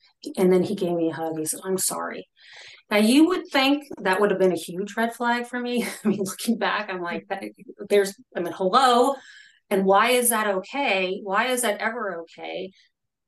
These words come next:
But it happened once or twice in our thirty-five years. And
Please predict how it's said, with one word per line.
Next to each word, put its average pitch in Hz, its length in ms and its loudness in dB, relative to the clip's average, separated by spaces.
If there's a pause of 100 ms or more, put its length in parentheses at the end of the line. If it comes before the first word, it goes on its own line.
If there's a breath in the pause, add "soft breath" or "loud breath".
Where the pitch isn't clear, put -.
But 190 140 2
it 190 60 0
happened 202 640 2 (460)
once 196 880 2
or 185 180 -6
twice 190 720 0
in 196 200 0
our 170 200 -2
thirty-five 190 720 -4
years. 220 640 -6 (640)
And 196 520 4